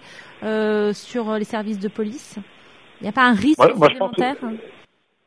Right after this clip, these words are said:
Speaker 2: forcément, c'est un risque supplémentaire. À partir du moment où vous autorisez des milliers de personnes à se rassembler pour assister à un match de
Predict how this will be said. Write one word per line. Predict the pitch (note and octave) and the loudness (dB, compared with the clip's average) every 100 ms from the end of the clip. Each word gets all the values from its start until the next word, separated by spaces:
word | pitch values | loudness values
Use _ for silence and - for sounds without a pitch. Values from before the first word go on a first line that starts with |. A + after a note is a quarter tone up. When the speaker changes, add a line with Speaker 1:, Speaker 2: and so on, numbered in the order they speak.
| _ _ - | _ _ 2
Speaker 2:
forcément, | C#3 - A#3 - | 4 6 6 6
c'est | |
un | A#2 | 6
risque | B2 B2 | 4 0
supplémentaire. | - C3 C3 D3 F#3 | 0 2 2 6 8
À | C3 | 8
partir | A2+ - | 6 2
du | A#2+ | 2
moment | A#2+ B2+ C#3+ C#3 | 2 6 6 8
où | A2 G#2+ A2 | 4 2 0
vous | G#2+ A2+ | -2 -2
autorisez | A#2+ A2+ A2 B2+ | 2 2 4 4
des | A#2 | 4
milliers | A2 A2+ | 2 2
de | - | 2
personnes | A2+ B2+ | 2 4
à | A2+ | 2
se | - A#2 | 2 0
rassembler | A#2+ A2+ B2+ C3 | 2 2 4 4
pour | B2 - G#2+ | 2 2 6
assister | G#2+ - - A#2 | 6 4 0 2
à | |
un | |
match | A2+ | 4
de | G#2 | 2